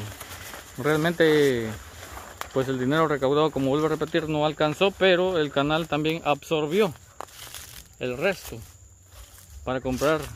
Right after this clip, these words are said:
el terreno y también absorbió los gastos de la escritura, tanto de doña Juana como también los de José.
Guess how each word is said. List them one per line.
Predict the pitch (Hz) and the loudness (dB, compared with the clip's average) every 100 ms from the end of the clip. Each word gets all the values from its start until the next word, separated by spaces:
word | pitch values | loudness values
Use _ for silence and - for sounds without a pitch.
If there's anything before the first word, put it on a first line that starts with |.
| - | -8
el | 123 | -4
terreno | 131 160 196 202 - - - - - - - - - | 0 2 2 0 -6 -16 -18 -12 -10 -12 -16 -20 -4
y | 170 | 0
también | 175 170 175 180 | 2 2 0 -2
absorbió | 160 147 - 151 143 190 185 135 131 | -4 -6 -2 -2 2 4 2 0 -4
los | 127 113 | -4 0
gastos | 156 165 - 160 147 - - - | 0 0 -6 -8 -8 -16 -20 -14
de | 139 127 160 156 | -4 0 0 0
la | 135 135 123 | -2 0 0
escritura, | - - 139 - 202 123 - - - - - - - - - - - | -4 -8 -8 0 0 0 -6 -20 -20 -20 -20 -20 -20 -20 -20 -20 -6
tanto | - 165 151 113 101 - - - - | -2 -2 -4 -12 -14 -18 -20 -20 -18
de | 120 120 117 | -6 -4 -4
doña | 120 127 151 | -4 -4 -2
Juana | 151 165 196 220 - - - - - - - - - | 0 0 -2 -8 -16 -20 -20 -20 -20 -20 -20 -20 -14
como | - 147 139 | -8 -8 -6
también | 120 123 135 139 139 - - - - - - - - - | -6 -4 -4 -6 -10 -18 -20 -20 -20 -20 -20 -20 -20 -12
los | 123 113 123 127 120 | -10 -2 0 -2 -2
de | 127 | -6
José. | 120 120 143 | -6 -2 -4